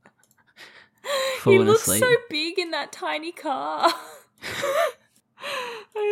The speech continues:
Speaker 2: looks so large.
Speaker 1: Yeah, he looks huge.
Speaker 2: Is there no number plates, or has he taken the number plates off the car?
Speaker 1: That's pretty hardcore.
Speaker 2: <laughs> He's like, "I can't
Speaker 1: In
Speaker 2: be
Speaker 1: the, in the,
Speaker 2: seen."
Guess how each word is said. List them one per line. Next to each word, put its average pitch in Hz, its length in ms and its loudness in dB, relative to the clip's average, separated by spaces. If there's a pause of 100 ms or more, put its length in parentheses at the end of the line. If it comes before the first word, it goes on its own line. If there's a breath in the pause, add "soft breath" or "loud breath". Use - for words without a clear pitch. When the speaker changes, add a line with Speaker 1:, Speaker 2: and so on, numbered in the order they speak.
Speaker 2:
looks 415 220 -4 (100)
so 330 340 -8
large. 285 1040 -10 (420)
Speaker 1:
Yeah, 98 160 0
he 135 140 4
looks 165 180 2
huge. 104 480 0 (300)
Speaker 2:
Is 262 140 -4
there 339 140 0 (280)
no 359 100 4
number 185 300 -6
plates, 208 400 -2
or 226 140 -2
has 240 100 -4
he 277 80 -2
taken 539 400 -2
the 403 80 0
number 226 180 -2
plates 175 420 -8
off - 220 -8
the - 80 -16
car? - 500 -14 (800)
Speaker 1:
That's - 200 0
pretty 156 180 6
hardcore. - 480 4
Speaker 2:
<laughs> - 1200 2 (920 loud breath)
He's 277 120 0
like, 247 160 2
"I 254 80 2
can't 285 200 2
Speaker 1:
In 131 80 10
Speaker 2:
be 127 100 6
Speaker 1:
the, - 120 2
in 139 100 10
the, 135 120 8
Speaker 2:
seen." - 120 -6